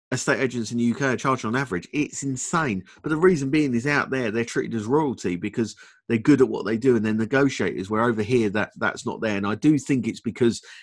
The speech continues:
in the nineties, that eighties and nineties, that,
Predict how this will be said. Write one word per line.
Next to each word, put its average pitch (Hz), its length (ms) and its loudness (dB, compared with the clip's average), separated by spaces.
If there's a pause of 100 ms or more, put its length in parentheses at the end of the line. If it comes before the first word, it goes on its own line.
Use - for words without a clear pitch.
in 135 120 2
the 120 100 2
nineties, 120 600 2
that 110 240 0 (280)
eighties 131 320 2
and 113 100 -2
nineties, 107 420 -2
that, 113 180 0